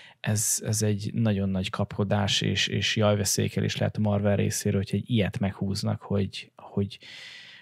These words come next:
volt már rá példa, ugye színész cserékre, és olyanra is volt, hogy egy színész, itt van Reynolds, ugye maga, ö, több, több karaktert is már eljátszott, de ilyen szintűre még nem,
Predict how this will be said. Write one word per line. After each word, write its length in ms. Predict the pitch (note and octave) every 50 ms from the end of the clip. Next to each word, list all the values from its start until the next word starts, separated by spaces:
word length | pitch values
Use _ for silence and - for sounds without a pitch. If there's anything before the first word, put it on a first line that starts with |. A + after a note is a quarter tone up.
| - _
volt 340 | - G#2 A2+ B2 D3 -
már 180 | - C#3+ C#3+ D3+
rá 140 | D#3+ E3 E3
példa, 380 | - - E3 D#3+ D3+ D3 C#3+
ugye 140 | C3 B2 A#2+
színész 460 | A#2+ - - B2 A#2+ A#2+ A#2+ A#2+ -
cserékre, 1040 | - - - - B2 A#2+ B2+ B2+ C3 C3 - - - - C#3 C3+ C3+ C#3 C#3 C#3 C#3
és 160 | C3 A#2+ -
olyanra 320 | - C#3 C#3 C3+ B2+ A#2+ A#2
is 180 | A2+ A2 -
volt, 260 | - A#2 A2+ A2 A#2+ -
hogy 280 | - A2 G#2+ G#2 - _
egy 640 | - A#2 A2+ A2 G#2 A2+ - - - - - -
színész, 800 | - - - - A2 G#2+ G#2+ G#2 G2 - - - - - - - _ _ - - - - - -
itt 160 | - - -
van 160 | - G#2 G#2+
Reynolds, 500 | G#2 G2+ G2 G2+ G2+ G2+ G2+ G2+ G2+ -
ugye 140 | G#2 G2+ G2
maga, 380 | G2 G2+ G2+ G2+ G#2 G#2+ - -
ö, 180 | - A2+ G#2
több, 360 | - - - A#2 A#2 B2 C3 - _
több 160 | - B2 A2+
karaktert 460 | - - A#2 A#2 A#2+ - - A#2+ A#2 -
is 160 | A#2+ - -
már 200 | B2 A#2+ A#2 A#2
eljátszott, 640 | B2 B2 B2 C3 C3 C3 C3+ - - D#3 D3+ - - - - - - - - - - - - _ _
de 220 | _ - A2 B2+ C3+
ilyen 340 | - D#3 C3+ C3 B2+ A#2 A2
szintűre 480 | G#2+ - - A2+ A2+ - - G#2 G2+ G2
még 280 | G2 G2 F#2+ F#2+ G2+ -
nem, 420 | F#2+ G#2 A2+ B2+ D3 D#3+ E3 -